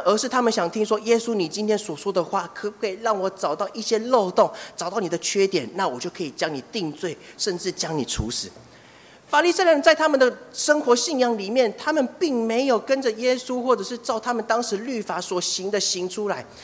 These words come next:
他们所说的跟他们所做的是完全不一样的，言行不一啊。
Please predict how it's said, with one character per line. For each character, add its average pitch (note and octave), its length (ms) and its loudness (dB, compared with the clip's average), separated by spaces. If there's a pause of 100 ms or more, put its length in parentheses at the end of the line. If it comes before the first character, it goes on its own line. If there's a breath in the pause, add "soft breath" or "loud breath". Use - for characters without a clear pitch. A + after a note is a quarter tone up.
(240 loud breath)
他 E4 120 4
们 D#4 120 6
所 G#3+ 200 0
说 C4+ 280 2
的 A3+ 220 4
跟 A#3 240 0
他 B3 100 -2
们 A3+ 140 0
所 F3+ 240 -6
做 A3 180 -2
的 F#3 120 -2
是 - 180 -2
完 D3+ 240 -4
全 D3+ 240 -4
不 D#3 220 -4
一 C#3+ 100 -6
样 D3 240 -2
的， A2 100 -4 (800 loud breath)
言 D3 280 0
行 B2+ 320 -2
不 D#3+ 220 0
一 B2+ 200 -4
啊。 A2+ 200 -8